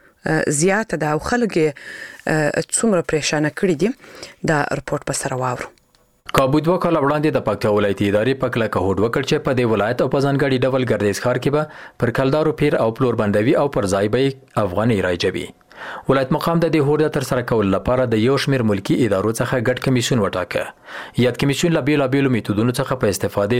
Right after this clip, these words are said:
Speaker 2: لومړی په ګردیز ښار کې او له یو کال وروسته یې د دې ولایت په یو شمیر ولسوالیو کې هم عملاً په کار پیل وکړ.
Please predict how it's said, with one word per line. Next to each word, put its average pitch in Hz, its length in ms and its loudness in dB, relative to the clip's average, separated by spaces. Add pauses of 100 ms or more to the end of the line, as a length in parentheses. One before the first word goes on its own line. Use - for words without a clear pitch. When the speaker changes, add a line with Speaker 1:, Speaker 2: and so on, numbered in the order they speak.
Speaker 2:
لومړی 123 300 0
په 120 200 -2
ګردیز 95 400 -2
ښار 139 200 0
کې 165 200 0 (320)
او 135 120 2
له 151 80 4
یو 165 120 2
کال 156 220 0
وروسته 127 340 0
یې 135 40 0
د 107 140 0
دې 101 140 2
ولایت 101 300 -2
په 123 60 0
یو 139 180 2
شمیر 147 240 0
ولسوالیو 98 480 0
کې - 80 -6
هم 104 300 0
عملاً 107 340 0
په - 140 -4
کار 123 180 0
پیل 90 240 -2
وکړ. - 340 -4